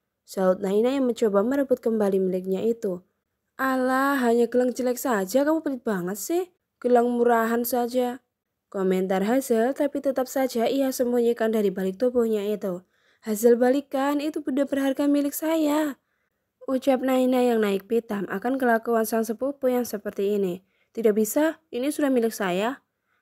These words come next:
Hazel sudah mengklaim bila gelang tersebut sudah menjadi miliknya.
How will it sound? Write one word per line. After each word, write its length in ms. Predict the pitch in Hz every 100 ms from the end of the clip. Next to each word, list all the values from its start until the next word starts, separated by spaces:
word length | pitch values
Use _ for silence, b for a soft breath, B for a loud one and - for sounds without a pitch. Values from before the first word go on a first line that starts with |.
| -
Hazel 400 | 185 180 202 240
sudah 240 | 233 233
mengklaim 560 | 233 220 214 220 220 220
bila 240 | 262 285
gelang 320 | 247 247 240
tersebut 320 | 240 226 233 240
sudah 240 | 254 240
menjadi 400 | 220 202 196 185
miliknya. 640 | 180 175 202 196 202 -